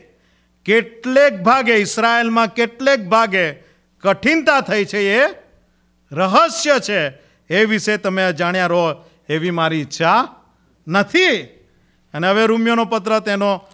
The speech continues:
અગિયારમો અધ્યાય, પહેલી ને બીજી કલમ, "તેથી હું પૂછું છું, શું દેવ પોતાના લોકને તજી દીધા છે? શું ઇસરાયેલ પુત્રોને તજી દીધા છે?" કે ના, એવું ન થાઓ, કે છે.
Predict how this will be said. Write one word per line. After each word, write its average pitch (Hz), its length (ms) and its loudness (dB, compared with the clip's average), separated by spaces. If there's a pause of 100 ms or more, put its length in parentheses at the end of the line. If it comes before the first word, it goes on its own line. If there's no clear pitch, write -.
(100)
અગિયારમો 190 520 0
અધ્યાય, 190 280 -2
પહેલી 190 360 -2
ને 202 80 -4
બીજી 202 300 -6
કલમ, 147 260 -8 (1000)
"તેથી 247 400 2
હું 254 280 4
પૂછું 269 400 -2
છું, 156 420 -4 (840)
શું 254 300 -2
દેવ 277 500 4 (260)
પોતાના 240 440 2
લોકને 226 480 0
તજી 185 360 -4
દીધા 240 360 0
છે? 247 200 -10 (720)
શું 220 160 -6
ઇસરાયેલ 226 360 0
પુત્રોને 220 460 -6
તજી 180 380 -4
દીધા 247 300 -2
છે?" 226 120 -6
કે 226 100 -12 (680)
ના, 247 200 2
એવું 269 260 4
ન 247 220 4
થાઓ, 190 400 -2
કે 131 160 -16
છે. - 140 -20